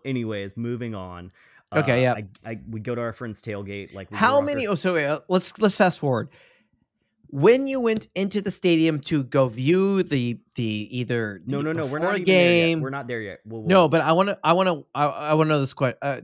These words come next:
Speaker 2: to answer this question. How many drinks were you in when you entered the stadium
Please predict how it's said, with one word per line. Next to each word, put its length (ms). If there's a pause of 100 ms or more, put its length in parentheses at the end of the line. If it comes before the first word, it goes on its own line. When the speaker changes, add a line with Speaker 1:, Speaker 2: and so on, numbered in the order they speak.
Speaker 2:
to 160 (160)
answer 280
this 140
question. 400 (400)
How 160
many 160
drinks 480
were 320
you 280
in 480 (1400)
when 280
you 180
entered 380
the 80
stadium 720